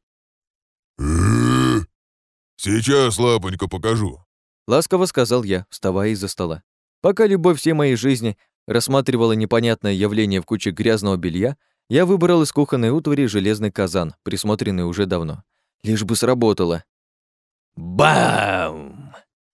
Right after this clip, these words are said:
Speaker 2: Тяжеленная сковорода завибрировала в моей руке, словно я треснул не по женскому затылку, а по скале.
Speaker 1: «У!»
Speaker 2: Замычала рычиха, потянулась рукой к макушке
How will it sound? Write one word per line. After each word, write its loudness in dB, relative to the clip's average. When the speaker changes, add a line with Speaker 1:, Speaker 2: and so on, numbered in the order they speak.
Speaker 2:
Тяжеленная 4
сковорода 4
завибрировала 4
в -6
моей 2
руке, 0
словно 0
я 4
треснул 0
не -2
по 2
женскому 0
затылку, 0
а 2
по 4
скале. 2
Speaker 1:
«У!» 0
Speaker 2:
Замычала 2
рычиха, -4
потянулась 0
рукой -2
к -12
макушке -4